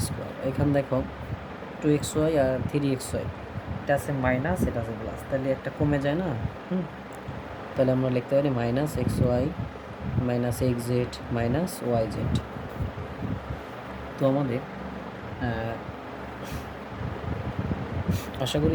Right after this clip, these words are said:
এ পর্যন্ত তোমরা বুঝতে পেরেছ। এবার আসো আমাদের, আহ, দি-, আহ, সেকেন্ড যে অংশটা, তো কী বলেছিল? হুম, এই দুইটা আমাদের, উম, একটা আমরা দেওয়া আছে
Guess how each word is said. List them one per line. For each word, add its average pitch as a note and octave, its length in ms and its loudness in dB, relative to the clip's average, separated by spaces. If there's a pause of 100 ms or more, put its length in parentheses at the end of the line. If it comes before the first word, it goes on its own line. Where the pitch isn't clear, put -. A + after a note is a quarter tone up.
এ - 60 -2
পর্যন্ত C#3+ 280 2 (180)
তোমরা A3+ 220 2 (140)
বুঝতে - 260 -4
পেরেছ। A#2 260 0 (920)
এবার D3 240 2
আসো C3+ 200 0 (580)
আমাদের, B2+ 340 0
আহ, - 1080 -6 (500)
দি-, - 160 -2
আহ, A#2 460 0 (220)
সেকেন্ড F3+ 300 4 (120)
যে C#3 140 2
অংশটা, A#2 380 -2 (840)
তো C3 60 -2 (200)
কী - 80 2 (120)
বলেছিল? A2 380 -2 (180)
হুম, F#3 160 2 (1500)
এই C#3 100 2
দুইটা D#3 220 0
আমাদের, D3 280 4 (640)
উম, C3+ 240 0 (180)
একটা D3+ 300 -4
আমরা C3 200 4 (1040)
দেওয়া B2+ 220 6
আছে - 140 -4